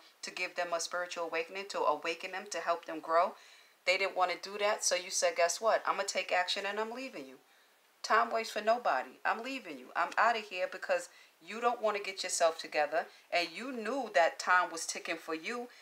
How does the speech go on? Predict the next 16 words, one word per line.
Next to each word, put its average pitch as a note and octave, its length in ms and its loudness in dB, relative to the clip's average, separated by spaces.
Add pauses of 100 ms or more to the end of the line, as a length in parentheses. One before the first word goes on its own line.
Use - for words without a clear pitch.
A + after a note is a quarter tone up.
(120)
and F3+ 140 2
you G#3 120 -4
knew A#3+ 200 -6
that G#3 240 2
you G#3+ 80 -10
couldn't - 260 -6
bring G#3 160 -6
these G#3 160 -6
people G3+ 340 -4
along A3 280 0
with F#3+ 180 -6
you F#3+ 100 -16
the F#3 120 -8
way F3+ 160 4
they F3+ 180 -2
acting. A3 420 0